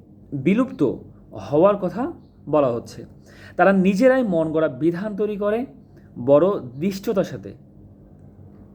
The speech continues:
বোঝাতে যে এটা আল্লাহর পক্ষ থেকে। হাদিস অনুযায়ী ওয়াইল জাহান্নামের এক উপত্যকা, যার গভীরতা এত বেশি যে একজন কাফেরকে তার তলদেশে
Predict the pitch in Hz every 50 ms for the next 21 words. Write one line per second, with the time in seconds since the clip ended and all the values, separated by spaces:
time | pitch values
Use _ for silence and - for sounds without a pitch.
0 | - - 123 123 139 165 165 208 214 214 - 147 139 135 127 123 160 285 - -
1 | - - - - - - - - - - - - 196 196 196 240 233 233 - 156
2 | 165 170 170 185 190 214 214 190 - 175 170 170 - - 165 - - 110 - 120
3 | - - - - - - - - - - - - - - - - - - - 143
4 | 151 156 190 220 - - - 185 196 196 170 143 123 127 170 240 247 - - -
5 | - - - - - - 139 147 165 180 175 151 123 107 101 175 - - - -
6 | - 127 131 143 156 156 175 180 180 190 190 190 196 190 190 - 131 139 139 -
7 | - - - - - 165 165 165 196 208 196 - - 139 123 - 104 104 113 -
8 | - - - - - 135 123 120 139 135 135 135 117 - - - 143 147 143 175
9 | 214 220 214 185 - 120 123 180 - - - - - - - - - 143 160 170
10 | - 269 277 233 240 190 208 185 143 120 113 104 - - - - - - - 151
11 | 160 156 147 139 196 190 190 - - 156 156 147 - 233 208 - - 131 117 -
12 | 139 143 156 151 - - - - - - 208 220 220 220 190 202 190 - - 262
13 | 269